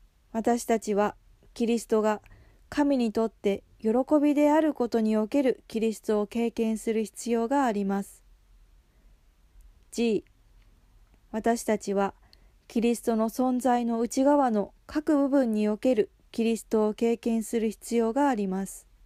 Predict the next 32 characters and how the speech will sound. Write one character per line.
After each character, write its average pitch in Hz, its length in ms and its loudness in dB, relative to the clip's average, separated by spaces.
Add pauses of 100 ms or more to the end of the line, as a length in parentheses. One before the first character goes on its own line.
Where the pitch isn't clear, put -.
(1400)
H、 214 480 -4 (1200)
私 233 320 -4
た 214 160 -2
ち 196 160 -2
は 185 160 -2 (340)
キ - 140 -4
リ 240 120 2
ス - 100 -8
ト 233 100 -2
の 220 240 -2
歩 247 260 0
み 311 80 0
に 269 160 0
お 220 120 0
け 220 160 0
る 190 200 2 (380)
キ 226 120 -2
リ 220 140 2
ス - 60 -10
ト 214 240 2
を 202 60 -2
経 226 240 0
験 220 260 0
す - 120 -6
る 214 120 2
必 - 260 -6
要 220 160 2
が 269 160 0
あ 240 80 0
り 196 120 -2
ま 190 180 -4
す。 - 200 -18